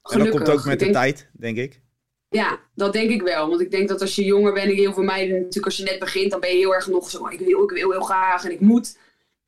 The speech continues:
Speaker 2: En ik heb nu eigenlijk zoiets van: ik ben heel erg blij met de carrière die ik heb.
Speaker 1: Ja.
Speaker 2: Met wat ik al gedaan heb. Dus er is ook tijd voor. "Oké,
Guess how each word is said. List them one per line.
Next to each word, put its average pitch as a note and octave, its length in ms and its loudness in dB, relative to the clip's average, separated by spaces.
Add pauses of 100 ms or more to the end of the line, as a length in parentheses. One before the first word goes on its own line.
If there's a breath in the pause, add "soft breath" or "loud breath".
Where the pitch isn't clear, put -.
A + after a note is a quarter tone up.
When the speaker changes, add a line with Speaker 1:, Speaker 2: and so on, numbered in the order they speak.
Speaker 2:
En - 160 0
ik A3 120 2
heb A3+ 140 0
nu A3+ 120 6
eigenlijk A3 360 -2
zoiets A3+ 280 0
van: G3+ 240 -2
ik G3+ 100 0
ben F#3+ 120 -2
heel G#3+ 360 2
erg G#3+ 160 -2
blij F#3+ 260 -2
met F#3 120 -2
de G3+ 60 -10
carrière F#3 440 -4
die E3+ 220 -2
ik - 80 -16
heb. A#3 280 -4 (200)
Speaker 1:
Ja. A#2+ 340 -8 (360)
Speaker 2:
Met F#3+ 260 -2
wat G3+ 140 -4
ik G#3 100 -4
al G3 140 0
gedaan F#3+ 400 -2
heb. C4 280 -4 (640)
Dus G3+ 200 -2
er A#3 100 0
is A3+ 100 0
ook A#3 160 0
tijd G#3+ 320 -2
voor. D#3 440 -4
"Oké, E3+ 480 -2